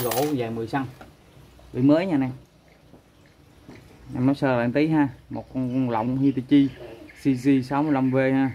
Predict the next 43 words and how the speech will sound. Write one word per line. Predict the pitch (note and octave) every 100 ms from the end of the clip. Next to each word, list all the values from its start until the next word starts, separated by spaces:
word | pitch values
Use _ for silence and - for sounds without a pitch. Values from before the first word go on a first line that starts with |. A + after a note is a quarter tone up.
| -
Lọng | - A2+
tối | B2+ C#3
đa | C3 B2+
sáu | C#3+
mươi | D3+ C#3
lăm | C3
mili. | C3 C3+ C3+ C3 - - -
Điện | A#2 A#2+ B2
trăm | B2 C3
V, |
công | C#3 B2+ A#2 B2+
suất | D3+ -
bốn | D3
trăm | D3+ C3
W. | C3 D#3 - - - - - -
Điều | A#2
tốc | A#2 C#3
năm | C#3+ C3
số | B2+ C3+ D3+
từ | C3 A#2+
bảy | A2 A2+
trăm | C3 C3+
đến | C3+ C#3
ba | C3
ngàn | B2 A#2
hai | A#2
trăm | A#2+ B2+
vòng. | A#2+ A2 - - - - - -
Đó, | A#2 A#2+ B2
đá | B2+
lưỡi | C#3 A#2+
ba | C3 B2
cấp. | A#2 D3+ - _ _ _ - - - - -
Bàn | B2 A2+ A#2
đặt | A#2 -
phôi | C#3 C3+
nghiêng | C3+ C3+
bốn | C3 D#3
mươi | C#3+
lăm | B2
độ | A2+
hai | B2+
bên. | C3+